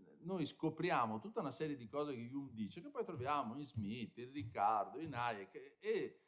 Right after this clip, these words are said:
non sono mai state abbastanza, eh, come dire, valorizzate nello studio, nello studio di Hume. E,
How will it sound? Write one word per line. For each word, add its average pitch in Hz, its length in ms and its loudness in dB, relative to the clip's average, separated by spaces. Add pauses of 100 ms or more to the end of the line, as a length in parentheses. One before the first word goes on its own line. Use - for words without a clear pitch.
(200)
non 165 100 0
sono 208 260 0
mai 208 280 2
state 175 500 4
abbastanza, 123 1200 0 (320)
eh, 95 540 -10
come 120 200 -6
dire, 113 220 0
valorizzate 104 1000 4
nello 80 260 -12
studio, 82 560 -12
nello 76 180 -16
studio 80 300 -18
di 76 180 -18
Hume. 64 200 -20 (640)
E, - 300 -10